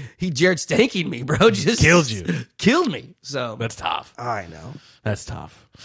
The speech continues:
Speaker 1: It
Speaker 2: But yeah,
Speaker 1: was
Speaker 2: there's, there's some stuff coming. Um, like I said, everybody's working on new products. You know, Fly's kind of s-,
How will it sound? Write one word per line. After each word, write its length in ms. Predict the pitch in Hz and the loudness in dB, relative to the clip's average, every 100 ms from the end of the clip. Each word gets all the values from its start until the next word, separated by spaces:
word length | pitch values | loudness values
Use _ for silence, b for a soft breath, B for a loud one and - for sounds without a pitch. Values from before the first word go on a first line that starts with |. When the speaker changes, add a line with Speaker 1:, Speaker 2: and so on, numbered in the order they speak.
| B B B | B B B
Speaker 1:
It 60 | 151 | 6
Speaker 2:
But 120 | 160 | 8
yeah, 80 | 185 | 10
Speaker 1:
was 60 | 202 | 8
Speaker 2:
there's, 220 | 240 - | 6 4
there's 200 | 196 233 | 4 4
some 120 | 294 | 2
stuff 280 | - 220 196 | 2 2 4
coming. 560 | - 170 175 170 - - | 4 4 2 -2 -8 -2
Um, 760 | 143 135 131 127 123 117 110 | 0 2 0 0 -2 -6 -8
like 160 | - 117 | -4 -2
I 40 | |
said, 280 | 113 113 104 | 0 -2 -2
everybody's 420 | 113 135 131 127 | -2 0 0 0
working 260 | 123 117 127 | 0 0 -2
on 120 | 117 | -2
new 140 | 117 120 | -2 0
products. 800 | 131 113 117 - - - - - | 4 4 2 -2 -12 -12 -14 -10
You 80 | 117 | -4
know, 300 | 110 107 - _ _ _ _ _ _ _ - | -2 -2 -6 _ _ _ _ _ _ _ -4
Fly's 360 | 113 117 110 _ _ _ _ _ | 0 0 -2 _ _ _ _ _
kind 180 | - 127 | 0 0
of 60 | 110 | 0
s-, 140 | - | -6